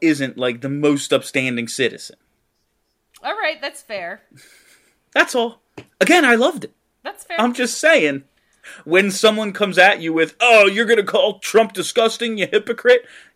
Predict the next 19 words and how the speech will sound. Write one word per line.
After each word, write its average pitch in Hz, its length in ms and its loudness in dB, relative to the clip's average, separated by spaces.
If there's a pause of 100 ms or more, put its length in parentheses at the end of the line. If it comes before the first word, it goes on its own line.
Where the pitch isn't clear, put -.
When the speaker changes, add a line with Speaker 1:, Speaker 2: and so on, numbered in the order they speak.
(580)
Speaker 1:
Okay, 220 340 -4
yeah, 220 240 -6
you 226 180 -8
kinda 220 220 -4
got 240 200 -2
me 123 100 -10
there. - 240 -14 (2250)
Speaker 2:
Yeah, 285 340 -6
well, 214 240 -6
Speaker 1:
Granted, 302 320 6
I'm 196 100 2
not 226 200 4
Speaker 2:
Donald 208 180 4
Speaker 1:
gonna 196 60 -6
Speaker 2:
Trump 220 200 -18
is - 120 -20
a 170 40 -18
rapist, 180 880 -14
and 156 360 -16